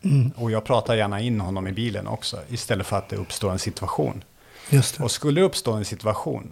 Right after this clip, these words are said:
Speaker 2: då är det så pass många, speciellt kring krogstängning, då,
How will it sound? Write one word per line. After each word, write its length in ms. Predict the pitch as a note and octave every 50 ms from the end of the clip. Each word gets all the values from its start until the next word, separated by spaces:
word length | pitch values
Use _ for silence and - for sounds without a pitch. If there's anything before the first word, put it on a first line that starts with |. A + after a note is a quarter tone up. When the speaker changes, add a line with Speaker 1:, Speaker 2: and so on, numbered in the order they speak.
| - -
Speaker 2:
då 160 | A#2 A#2 B2
är 100 | C3 C3+
det 160 | C3 B2 A#2+ B2
så 160 | - - - A#2+
pass 240 | C3+ C#3 B2 -
många, 300 | B2+ G#2+ G2 G2 G2 G#2
speciellt 460 | G2 - - - A2 - D3 C3+ A#2+ -
kring 220 | - A2 G2+ G2+
krogstängning, 720 | - - A#2+ G2+ F#2+ - - B2+ A#2+ B2+ A#2+ A2 G2+ - - - _ _ - - - - - _ -
då, 440 | A#2 G#2+ - - B2+ A#2 A#2 A#2